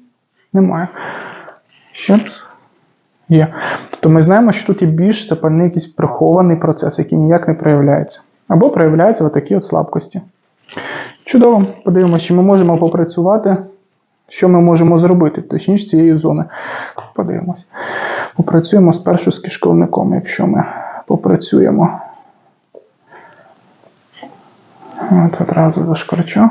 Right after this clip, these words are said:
догори. Тонус змінився. Перевіряємо на правдивість. Темпоральне постукування. Так.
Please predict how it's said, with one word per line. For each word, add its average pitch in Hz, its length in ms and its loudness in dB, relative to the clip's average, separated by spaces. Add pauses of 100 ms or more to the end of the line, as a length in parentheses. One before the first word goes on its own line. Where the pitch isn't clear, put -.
догори. 175 340 4 (920)
Тонус 190 300 4
змінився. 147 500 0 (200)
Перевіряємо 151 600 2
на 147 100 2
правдивість. - 720 -2 (880)
Темпоральне 147 520 2
постукування. 196 680 2 (1080)
Так. - 340 -4